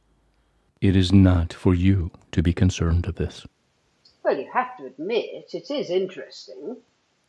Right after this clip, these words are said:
Speaker 1: No more than any other topic of interest that is to come about in the following months. We say this.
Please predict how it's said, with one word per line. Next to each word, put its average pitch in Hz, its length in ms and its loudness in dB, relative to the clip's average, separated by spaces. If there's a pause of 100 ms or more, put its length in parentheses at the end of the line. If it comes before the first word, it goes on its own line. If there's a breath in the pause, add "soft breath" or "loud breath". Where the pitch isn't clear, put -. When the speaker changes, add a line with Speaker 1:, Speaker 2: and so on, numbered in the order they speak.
(520)
Speaker 1:
No 98 240 6
more 110 300 6
than 98 260 2
any 110 280 6
other 101 160 4
topic 95 420 0
of 87 100 2
interest 92 500 -2 (140)
that 87 160 2
is 90 120 -2
to - 100 0
come 95 160 4
about 87 400 2
in 90 80 4
the 85 80 0
following 82 400 -2
months. 80 380 -4 (2000)
We 95 140 4
say 98 240 2
this. 87 400 -4